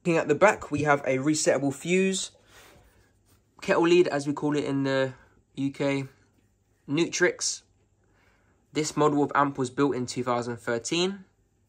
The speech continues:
You've got banana plug inputs for your channels, or you can go bare wire. Obviously, the two reds will be when you do bridge mode. The fan,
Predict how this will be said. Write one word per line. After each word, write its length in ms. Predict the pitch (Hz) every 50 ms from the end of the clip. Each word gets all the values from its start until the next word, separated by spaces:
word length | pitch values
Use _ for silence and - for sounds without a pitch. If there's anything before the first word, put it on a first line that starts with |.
| _ _ _ _ _ _ _ _ _
You've 180 | - 135 127 -
got 160 | 135 - -
banana 340 | 131 131 139 147 156 156 147
plug 220 | 151 151 147 -
inputs 420 | 110 147 156 147 156 160 151 -
for 100 | - -
your 160 | 127 127 127 120
channels, 540 | - - 165 165 165 165 160 165 165 160
or 200 | - - 135 143
you 60 | 143 135
can 80 | 135
go 160 | 123 131 123
bare 300 | 120 107 - 135 123 123
wire. 460 | 120 120 120 139 151 151 151 151 151 147
Obviously, 520 | 147 147 - - 131 127 127 123 - 120
the 80 | - 120
two 300 | - - - - 143 123
reds 260 | 123 135 135 131 -
will 60 | 113
be 100 | 123 123
when 140 | 117 120 117
you 80 | 117
do 160 | 110 - 113 107
bridge 360 | - - 127 135 143 143 -
mode. 280 | 147 147 147 147 147 - - _ _ _ _ _ _ _ _
The 100 | - 131
fan, 520 | - - - 185 185 185 180 185 190 185